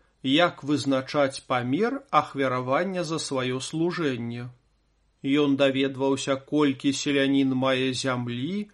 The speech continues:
колькі жывёлы, колькі намалаціў збожжа. Збіраць інфармацыю бацюшка пачынае адразу, распытваючы пра ўсё гэта селяніна, што вёз яго і дзяка. «Вот,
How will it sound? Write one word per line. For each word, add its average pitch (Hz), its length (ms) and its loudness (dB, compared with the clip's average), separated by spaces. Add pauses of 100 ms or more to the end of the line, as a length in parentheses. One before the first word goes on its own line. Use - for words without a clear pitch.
колькі 139 460 0
жывёлы, 151 840 0 (380)
колькі 202 460 0
намалаціў 127 640 -2
збожжа. 151 800 -6 (920)
Збіраць 131 840 -2
інфармацыю 202 840 -2
бацюшка 180 640 0
пачынае 131 640 -2 (140)
адразу, 151 760 0 (300)
распытваючы 151 1200 0
пра 139 180 4
ўсё 151 320 -2
гэта 147 320 -2
селяніна, 143 760 -2 (200)
што - 340 -4
вёз 175 400 -2
яго 135 460 -2
і 180 160 -8
дзяка. 131 500 -6 (1300)
«Вот, 175 500 2